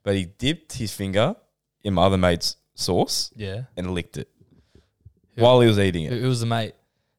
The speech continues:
Speaker 1: Lachlan Goldsby was eating the pasta.
Speaker 2: Yeah.
Speaker 1: And Tom Whiting dipped his
Speaker 2: Oh
Speaker 1: finger in.
Speaker 2: my God. So he's, he, that's why he wants confirmation to
Speaker 1: He
Speaker 2: see
Speaker 1: wants to know,
Speaker 2: he's a grub.
Speaker 1: is it okay?
Speaker 2: And did Goldsby freak out?
Speaker 1: Goldsby, yeah, he freaked out. He
Speaker 2: I
Speaker 1: didn't
Speaker 2: would too.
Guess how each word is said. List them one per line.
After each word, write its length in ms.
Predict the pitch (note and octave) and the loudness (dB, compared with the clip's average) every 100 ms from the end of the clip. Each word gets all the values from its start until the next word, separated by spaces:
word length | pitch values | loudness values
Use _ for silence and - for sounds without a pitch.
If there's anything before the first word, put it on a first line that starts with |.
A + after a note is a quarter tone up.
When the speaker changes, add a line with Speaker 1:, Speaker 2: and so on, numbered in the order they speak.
| _ _ _ _ _ _ | _ _ _ _ _ _
Speaker 1:
Lachlan 340 | A2+ B2+ C#3 | 2 4 2
Goldsby 280 | G#2+ G#2+ G#2 | 4 6 4
was 140 | G#2 F#2+ | 2 2
eating 220 | F#2 G2 | 2 0
the 60 | F2 | 0
pasta. 500 | E2 E2+ - G#2 G3 - | 0 0 2 0 0 -8
Speaker 2:
Yeah. 240 | G#2+ A2+ - - - _ _ _ _ _ | -6 -6 -10 -20 -20 _ _ _ _ _
Speaker 1:
And 140 | G2 G2 | -4 2
Tom 240 | C#3 A2+ | 2 4
Whiting 500 | F#2+ G#2+ A2+ G2+ F2+ | 4 4 2 2 0
dipped 180 | G#2 D3+ | 0 4
his 80 | F3+ | 6
Speaker 2:
Oh 260 | F#3 F#3+ | 8 8
Speaker 1:
finger 120 | F#3 F3 | 6 6
in. 40 | |
Speaker 2:
my 460 | E3+ E3 D#3 D3 C#3 - | 6 8 6 4 2 4
God. 320 | D#3+ D#3 C3 | 6 6 4
So 100 | D#3+ | 0
he's, 140 | D3+ - - | 0 -2 2
he, 140 | D3 | 4
that's 240 | D#3+ F3 F3 | 4 4 4
why 160 | E3+ | 2
he 80 | D#3+ | 4
wants 300 | D#3 E3 - | 0 -2 -4
confirmation 640 | - D#3 D3+ C#3 C#3+ C#3 C3+ | 0 -2 0 2 2 2 4
to 60 | |
Speaker 1:
He 80 | F3+ | 6
Speaker 2:
see 60 | G#3 | 8
Speaker 1:
wants 260 | G#3 G3 - | 6 4 2
to 80 | |
know, 180 | D3 E3 | 6 8
Speaker 2:
he's 100 | C#3 | 8
a 60 | B2+ | 6
grub. 380 | B2 B2+ G#2+ - | 6 6 4 2
Speaker 1:
is 160 | G#3 G#3+ | 2 6
it 80 | |
okay? 480 | F#3 C3+ B2 D#3+ - - - | 8 6 6 4 2 -6 0
Speaker 2:
And 140 | C#3+ | 2
did 120 | C3+ | 4
Goldsby 340 | B2+ C3+ C3 B2+ | 6 4 4 0
freak 240 | B2+ A#2+ | 0 2
out? 300 | B2 G3+ - | 2 0 -4
Speaker 1:
Goldsby, 400 | - B2+ C#3+ C#3 - | 4 6 6 4 4
yeah, 160 | G2+ | 2
he 60 | F2+ | 2
freaked 320 | - G2+ F2+ | 0 -4 0
out. 180 | D2 - - | -2 -4 -2
He 60 | |
Speaker 2:
I 80 | C#3 | 4
Speaker 1:
didn't 140 | F#3 B3 | 6 8
Speaker 2:
would 160 | A3+ | 4
too. 300 | - A#3+ G#2+ | 4 4 4